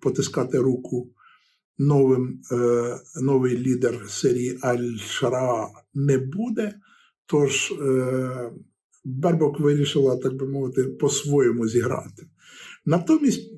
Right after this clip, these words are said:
е, на тлі цих всіх обговорень, бо треба нагадати, що навіть перекладачі, е, жінки, які брали участь у цьому,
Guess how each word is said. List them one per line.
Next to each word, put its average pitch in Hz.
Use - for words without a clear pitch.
е, 143
на 147
тлі 170
цих 160
всіх -
обговорень, 214
бо 156
треба 165
нагадати, 151
що -
навіть 143
перекладачі, 151
е, 127
жінки, 139
які 127
брали 123
участь -
у -
цьому, 143